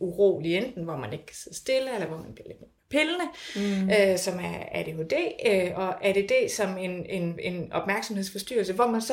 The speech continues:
Speaker 1: bare ikke har det der kropslige komponent,
Speaker 2: Ja.
Speaker 1: øh, øh, til stede.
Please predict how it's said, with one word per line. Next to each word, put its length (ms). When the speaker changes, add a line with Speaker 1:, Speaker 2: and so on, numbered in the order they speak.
Speaker 1:
bare 220
ikke 140
har 440
det 120
der 140
kropslige 560
komponent, 580
Speaker 2:
Ja. 180
Speaker 1:
øh, 440
øh, 720
til 120
stede. 360